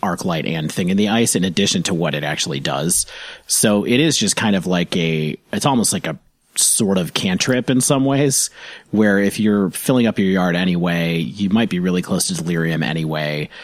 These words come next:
and then you can just kind of, like, maybe you have an Arclight in your, I mean, maybe your hand is something like, "I gotta go search up an Arclight so then I can discard it with, with, uh,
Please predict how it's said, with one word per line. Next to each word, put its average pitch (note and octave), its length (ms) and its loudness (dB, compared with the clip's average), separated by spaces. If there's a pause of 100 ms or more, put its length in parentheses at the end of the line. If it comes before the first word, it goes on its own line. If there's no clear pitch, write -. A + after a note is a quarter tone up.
(240)
and D#2+ 160 -4
then F2+ 180 2
you F2+ 120 0
can G#2 120 0
just F2+ 160 0
kind G2 220 -2
of, D#2+ 80 -6
like, D#2+ 400 -4 (460)
maybe G2+ 240 4
you F#2+ 280 2 (180)
have G2+ 180 -2
an G2 60 0
Arclight A2 420 2
in F#2 140 0
your, F2+ 400 0 (360)
I - 20 -
mean, A#2 140 4
maybe B2 200 4
your A2 140 4
hand G2+ 280 2
is - 80 0
something G2+ 280 2
like, F2 380 0
"I F#2+ 100 -2
gotta G2 160 0
go F#2 140 0
search - 340 2
up A2+ 140 2
an F#2+ 80 0
Arclight F#2+ 560 -2
so G2 140 0
then F#2+ 160 0
I F#2+ 80 2
can F2 180 -2
discard F#2 500 0
it D#2+ 160 -2
with, E2 360 -2 (320)
with, F2+ 360 -2
uh, D2+ 460 -2